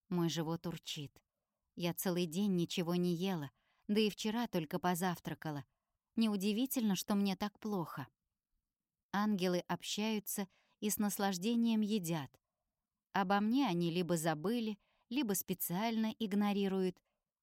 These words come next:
Я и не знаю, как долго там стою. Мои ноги болят, и мне тошно от голода и жажды. Стоит ли попросить о стакане воды? Наверняка они только этого и ждут.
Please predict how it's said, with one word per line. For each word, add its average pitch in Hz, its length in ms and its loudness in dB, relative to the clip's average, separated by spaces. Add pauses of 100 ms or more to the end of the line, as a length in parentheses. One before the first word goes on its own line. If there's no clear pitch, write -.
(140)
Я 196 160 0
и 185 40 0
не 202 160 4
знаю, 202 340 0
как 175 220 0
долго 190 320 0
там 196 220 0
стою. 175 480 -4 (640)
Мои 170 240 2
ноги 170 320 0
болят, 160 540 -2 (400)
и 190 100 0
мне 196 200 2
тошно 190 480 0
от 170 100 -4
голода 185 420 0
и 190 140 2
жажды. 175 540 -2 (640)
Стоит 226 520 -4
ли 190 120 0
попросить 202 600 -2
о 185 80 0
стакане 226 540 0
воды? 185 420 0 (680)
Наверняка 175 580 2
они 175 200 2
только 185 320 0
этого 175 360 0
и 180 100 2
ждут. 147 300 -8